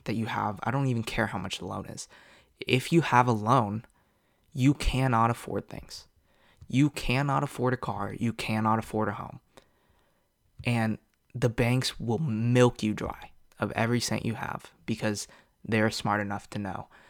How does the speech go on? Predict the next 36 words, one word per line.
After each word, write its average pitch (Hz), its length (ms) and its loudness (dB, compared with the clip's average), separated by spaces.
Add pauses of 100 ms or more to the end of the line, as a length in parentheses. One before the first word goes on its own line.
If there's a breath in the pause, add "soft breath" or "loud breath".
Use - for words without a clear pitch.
(360 loud breath)
that 104 320 -4 (120)
you 151 320 4
don't - 300 0
know - 280 -10 (1400)
that 101 160 -2
you 117 160 -2
can't 98 260 -6
afford 127 320 -2
it, - 140 -10 (480)
because - 420 -4 (340 soft breath)
they 110 100 -6
present 113 340 -2
you 113 100 0
with 107 120 -2
this 101 200 -8
idea 104 340 -2
that 98 140 -4
you 110 100 -2
can't 180 300 -4
afford 117 340 0
it 110 140 0
if 110 160 -8
you 113 80 -4
use 123 220 -4
our 127 100 -2
money. 143 400 -4 (1400 loud breath)
The 123 120 2
moment 127 340 2
you 123 100 0
have 113 160 0
a 107 40 -2
loan, 104 260 -4
the 101 80 -6
moment 98 320 -8
you're - 100 -10
screwed, - 360 -10